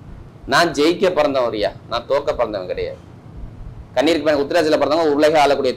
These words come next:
திறமை, வீடு, இடம், பூமி, வண்டி, வாகனம், வெளிநாடு, வெளியூர், படிப்பு, கல்வி எல்லாமே சூப்பரா இருக்கும் பாருங்க. அரசியல், அரசாங்கம் நல்லா இருக்கும், நல்ல ஒரு மாற்றம் இருக்கு இந்த உத்திராட்சியில பிறந்தவங்க. அடுத்து அஸ்தரத்துல பிறந்தவங்க, உங்களுடைய கற்பனை எல்லாமே நிஜமாகும்.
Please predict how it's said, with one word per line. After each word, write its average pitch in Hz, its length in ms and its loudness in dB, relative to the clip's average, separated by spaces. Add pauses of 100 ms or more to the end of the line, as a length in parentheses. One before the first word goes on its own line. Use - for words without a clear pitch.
திறமை, 151 240 2 (100)
வீடு, 147 240 -2 (120)
இடம், 143 260 2
பூமி, 143 260 -2
வண்டி, 139 320 -4
வாகனம், 139 300 2
வெளிநாடு, 139 400 0
வெளியூர், 139 320 -4
படிப்பு, 135 300 -2
கல்வி 139 220 -4
எல்லாமே 143 300 0
சூப்பரா 160 400 0
இருக்கும் 117 240 -4
பாருங்க. 120 200 -2 (100)
அரசியல், 151 340 2
அரசாங்கம் 135 360 0
நல்லா 131 180 2
இருக்கும், 151 240 -2
நல்ல 139 180 2
ஒரு 127 160 -2
மாற்றம் 127 200 -2
இருக்கு 147 180 -4
இந்த 139 140 -4
உத்திராட்சியில 123 460 -6
பிறந்தவங்க. 101 300 -8 (760)
அடுத்து 156 240 4
அஸ்தரத்துல 180 420 2
பிறந்தவங்க, 135 340 -2 (120)
உங்களுடைய 127 260 -2 (160)
கற்பனை 165 400 2
எல்லாமே 160 240 2
நிஜமாகும். 143 480 0